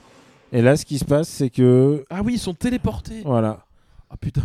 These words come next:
Speaker 2: oui, c'est
Speaker 1: Comment
Speaker 2: genre
Speaker 1: ça va vite.
Speaker 2: <laughs>
Speaker 1: Qu'est-ce, ce Transformers qui a le pouvoir de téléporter ?
Speaker 2: Alors,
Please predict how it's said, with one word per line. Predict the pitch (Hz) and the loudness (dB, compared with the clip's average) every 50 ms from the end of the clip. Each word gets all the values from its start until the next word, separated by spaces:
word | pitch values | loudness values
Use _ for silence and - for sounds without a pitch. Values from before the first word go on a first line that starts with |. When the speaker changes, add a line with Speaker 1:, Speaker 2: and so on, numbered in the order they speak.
| 330 | 0
Speaker 2:
oui, | - 107 - 202 | 0 0 -2 -2
c'est | - - - 214 - | -4 -6 -6 -6 -2
Speaker 1:
Comment | - 131 131 | 0 0 0
Speaker 2:
genre | 131 127 | 0 -2
Speaker 1:
ça | - - 135 127 | -4 -4 -2 0
va | 120 120 123 | 2 2 2
vite. | 127 131 135 - - - - - - _ _ _ _ _ _ _ _ _ - _ _ _ - | 2 2 -2 -4 -6 -12 -16 -16 -18 _ _ _ _ _ _ _ _ _ -20 _ _ _ -12
Speaker 2:
<laughs> | 202 196 - _ _ _ | -12 -12 -12 _ _ _
Speaker 1:
Qu'est-ce, | - 170 180 - - - - _ - - | -6 -4 -4 -4 -8 -12 -16 _ -20 -18
ce | 123 - - 139 135 127 123 123 | -16 -4 0 2 4 4 4 2
Transformers | - - - 143 131 - 151 147 151 165 | 0 -2 -4 -4 -2 0 -2 -2 -2 -4
qui | - - 151 | -2 -2 -2
a | 120 | -2
le | 110 | 0
pouvoir | - 127 123 131 127 | 0 0 0 0 0
de | 123 113 | 0 -2
téléporter ? | - - 123 120 - - 107 - - 101 87 - _ _ _ - | -2 0 0 0 -2 -2 -8 -8 -10 -10 -12 -12 _ _ _ -6
Speaker 2:
Alors, | - 139 135 - | -2 -2 -2 -2